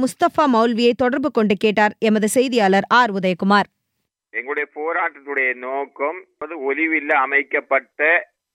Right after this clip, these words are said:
Speaker 2: துறைமுகத்தால ஏற்ப-, மிகவும் மோசமான நிலையில் தற்போது எங்கள் ஊ-, கிராமம் பாதிக்கப்பட்டு கடல் அரிப்பால பெரும்பகுதியான தென்னந்தோட்டங்கள், தென்னந்தோட்டங்கள் கரையோரம் இருந்த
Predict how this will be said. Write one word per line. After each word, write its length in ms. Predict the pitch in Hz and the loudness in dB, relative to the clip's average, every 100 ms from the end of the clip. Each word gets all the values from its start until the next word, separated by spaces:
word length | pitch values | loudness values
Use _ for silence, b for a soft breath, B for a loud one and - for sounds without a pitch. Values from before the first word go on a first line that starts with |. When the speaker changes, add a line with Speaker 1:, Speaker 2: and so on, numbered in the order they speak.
| _ | _
Speaker 2:
துறைமுகத்தால 920 | 135 151 170 156 147 147 - 131 127 139 170 - 127 | 0 2 2 -2 -6 -6 0 2 2 0 -4 -2 0
ஏற்ப-, 280 | 147 - B _ 123 | 0 -4 B _ -4
மிகவும் 440 | 135 156 160 170 156 | -2 -2 -4 -8 -8
மோசமான 680 | 139 170 175 165 151 143 131 | -4 -2 -2 0 0 -2 -6
நிலையில் 480 | 127 120 127 156 | -4 -2 -2 -4
தற்போது 480 | 135 131 - 131 135 156 | -4 -4 -6 -8 -4 -4
எங்கள் 220 | 135 127 | -4 -4
ஊ-, 180 | 123 127 - | -6 -10 -4
கிராமம் 460 | 127 131 131 165 151 | 0 0 -2 -8 -2
பாதிக்கப்பட்டு 760 | 131 131 131 - 110 120 120 | 0 0 -4 -10 -6 -6 -4
கடல் 340 | 156 135 143 143 | -4 -2 0 -2
அரிப்பால 560 | 123 127 123 120 117 165 - _ | -4 -4 0 0 0 -2 -4 _
பெரும்பகுதியான 800 | 143 185 165 160 143 135 123 117 - | -2 -2 -2 -2 0 0 0 -4 -2
தென்னந்தோட்டங்கள், 920 | 143 147 151 147 147 - 143 143 143 147 143 | -2 -2 -6 -2 -2 0 -2 0 0 0 0
தென்னந்தோட்டங்கள் 760 | 147 147 147 143 135 139 143 143 | -4 -4 -6 -4 -4 -2 -2 0
கரையோரம் 460 | 143 143 139 139 139 | -2 -2 -2 -4 -2
இருந்த 260 | 135 131 | -2 -2